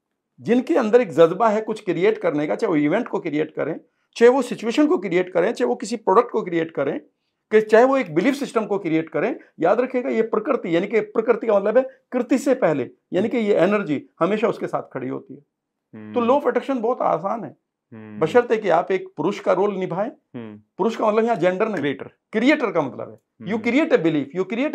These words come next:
Speaker 1: an identity, you create a purpose, you create a magic,
Speaker 2: हम्म।
Speaker 1: and immediately जो प्रकृति है, वो एकदम से कृति में बदलने के लिए तैयार हो जाती है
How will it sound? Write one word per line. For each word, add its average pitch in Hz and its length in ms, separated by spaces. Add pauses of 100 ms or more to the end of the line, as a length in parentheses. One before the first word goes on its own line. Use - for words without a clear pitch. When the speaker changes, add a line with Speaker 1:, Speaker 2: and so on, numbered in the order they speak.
Speaker 1:
an 170 160
identity, 180 380
you 214 140
create 269 200
a - 120
purpose, 220 300 (280)
you 214 180
create 254 560
a 196 80
magic, 196 260 (320)
Speaker 2:
हम्म। 110 460
Speaker 1:
and 202 160
immediately 262 520
जो 247 80
प्रकृति 254 520
है, 143 220 (180)
वो 208 100
एकदम 226 240
से 277 120
कृति 277 300
में 262 140
बदलने 190 280
के 185 80
लिए 160 100
तैयार 147 320
हो 123 80
जाती 123 280
है 202 160